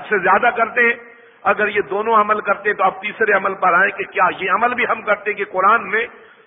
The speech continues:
چاروں اعمال کے نتیجے میں کامیابی کی ضمانت دی ہے، دنیا میں بھی آخرت میں بھی، یعنی جنت کی ضمانت یہ چار اعمال ہیں۔ تیسرا عمل کیا ہے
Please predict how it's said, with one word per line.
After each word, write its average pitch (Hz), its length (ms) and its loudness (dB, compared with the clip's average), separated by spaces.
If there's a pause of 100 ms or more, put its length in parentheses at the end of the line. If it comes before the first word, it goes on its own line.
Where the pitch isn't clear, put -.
(120)
چاروں 254 520 4
اعمال 196 580 4
کے 226 100 -2
نتیجے 196 460 -4
میں 208 140 -2
کامیابی 185 560 0
کی 175 140 -12
ضمانت 156 460 0
دی 135 140 -10
ہے، 113 100 -10 (140)
دنیا 254 300 0
میں 277 140 4
بھی 277 180 -2 (540)
آخرت 226 460 2
میں 185 100 -2
بھی، 151 180 -4
یعنی 208 180 -2
جنت 269 520 -2
کی 254 80 -4
ضمانت 226 480 4 (500)
یہ 214 120 -2
چار 233 400 4
اعمال 185 380 4
ہیں۔ 135 200 -2 (380)
تیسرا 277 380 2
عمل 269 200 4
کیا 226 300 2
ہے 175 120 2